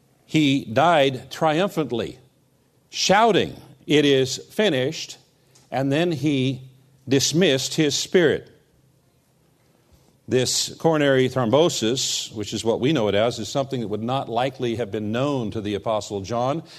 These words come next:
and therefore would probably not be a reason why he would record these details.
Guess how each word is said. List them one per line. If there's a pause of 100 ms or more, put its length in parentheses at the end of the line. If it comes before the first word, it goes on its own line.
(240)
and
therefore
would
probably
not
be
a
reason
why
he
would
record
these
details.